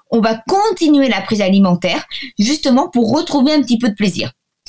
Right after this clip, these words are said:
Donc finalement, s'il y a trois choses, c'est sensibilité accrue pour un aliment, le fait d'avoir des signaux, euh, que ré-, euh, régulation physiologique qui ne fonctionnent pas forcément toujours correctement, avec des signaux orexigènes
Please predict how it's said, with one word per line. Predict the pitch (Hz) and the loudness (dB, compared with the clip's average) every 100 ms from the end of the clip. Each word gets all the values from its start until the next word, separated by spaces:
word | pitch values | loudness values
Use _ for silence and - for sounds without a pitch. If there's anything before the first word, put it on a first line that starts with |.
| - _ _ - | -20 _ _ -2
Donc | 202 247 226 | 2 2 2
finalement, | 226 196 196 302 494 _ _ _ - | 0 2 2 0 -6 _ _ _ -12
s'il | - 220 | -4 -2
y | |
a | 185 | -2
trois | 185 | -4
choses, | 165 143 175 - _ - | -2 -4 -4 -8 _ -10
c'est | - 196 - - _ _ | -4 -4 -4 -12 _ _
sensibilité | - 294 339 277 320 320 | -2 -2 0 0 0 -2
accrue | 277 - 240 | -2 -2 -2
pour | 262 | 0
un | 254 | 0
aliment, | 247 233 220 262 - _ _ _ _ _ _ _ _ | 2 4 2 0 -8 _ _ _ _ _ _ _ _
le | 247 320 | -2 0
fait | 359 277 | -2 0
d'avoir | 269 240 294 | 2 2 2
des | 233 | 2
signaux, | 240 269 262 269 277 277 - _ - | 0 2 4 4 2 0 -10 _ -6
euh, | 202 - | -6 -2
que | 220 | -2
ré-, | 208 240 240 - | 0 0 -2 0
euh, | 180 | 0
régulation | 185 190 240 254 262 262 | 2 2 2 0 0 0
physiologique | 233 233 233 220 233 | 0 2 2 0 -2
qui | 208 | 0
ne | 196 | 0
fonctionnent | 262 262 277 247 | 2 2 2 0
pas | 247 | 0
forcément | 240 208 226 220 226 | -2 -2 0 0 0
toujours | 220 226 233 | 0 0 0
correctement, | 208 202 214 208 208 208 - - - - | -2 0 2 2 2 -2 -12 -18 -18 -12
avec | - 247 233 | -6 -2 2
des | 220 | 0
signaux | 233 240 240 | 2 2 2
orexigènes | 226 226 - 214 226 214 170 | 2 -2 -2 0 0 0 0